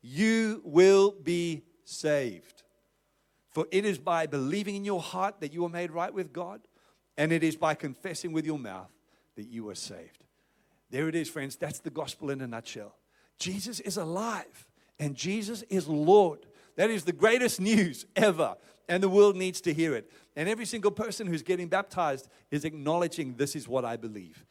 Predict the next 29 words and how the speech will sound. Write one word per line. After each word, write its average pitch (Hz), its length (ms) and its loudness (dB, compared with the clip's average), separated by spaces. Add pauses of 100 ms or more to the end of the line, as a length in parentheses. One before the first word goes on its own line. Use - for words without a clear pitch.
(180)
Jesus 139 360 -6
is 120 140 -10
alive, 101 460 -6 (240)
and 113 200 -8
Jesus 113 440 -10
is 110 240 -14
Lord." 92 320 -12 (280)
And 156 120 -4
so 208 120 2
in 190 120 0
that 262 180 -2
sense, 165 360 -6
not 254 180 2
only 196 320 0
is 151 240 -12
baptism 123 920 -6 (320)
a 135 100 -2
representation 170 1120 -6
of 127 140 -6
what 120 320 -2
we 156 100 -4
believe, 147 600 -8 (460)
it's 147 280 -6
also 185 380 0
a 139 60 0
declaration 151 1080 -4
of 127 140 -8
our 117 180 -6
intent. 101 640 -18